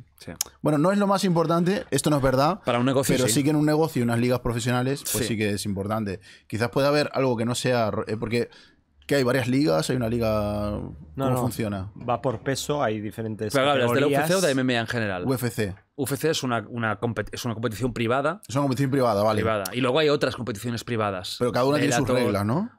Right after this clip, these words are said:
Speaker 1: No, son reglas de M M A muy estándar.
Speaker 2: Vale, vale. Pero hay una federación de M M A y todo.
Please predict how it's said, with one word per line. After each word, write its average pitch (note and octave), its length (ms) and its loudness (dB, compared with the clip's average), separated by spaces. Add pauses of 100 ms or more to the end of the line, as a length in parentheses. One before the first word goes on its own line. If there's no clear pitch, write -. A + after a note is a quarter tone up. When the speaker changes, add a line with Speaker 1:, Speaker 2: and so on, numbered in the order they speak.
Speaker 1:
No, D3+ 320 0
son A#2+ 200 -4
reglas B2 280 0
de C3 60 2
M A#2+ 100 0
M A#2 180 0
A A#2 140 2
muy A#2+ 180 0
estándar. G2+ 460 -6 (160)
Speaker 2:
Vale, G2+ 260 0
vale. G2 340 -4
Pero - 120 -2
hay - 20 2
una C3 100 0
federación A#2+ 480 0
de A#2+ 80 0
M A#2 40 0
M A#2 120 0
A A2+ 120 0
y - 20 -4
todo. G#2 340 -4